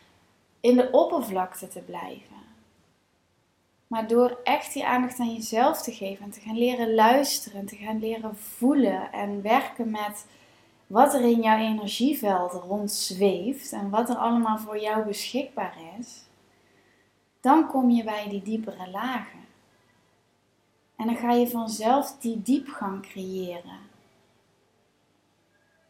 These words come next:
En dan kom je bij, ja, veel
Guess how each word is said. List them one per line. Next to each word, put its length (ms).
En 220
dan 360
kom 320
je 440
bij, 720
ja, 440
veel 540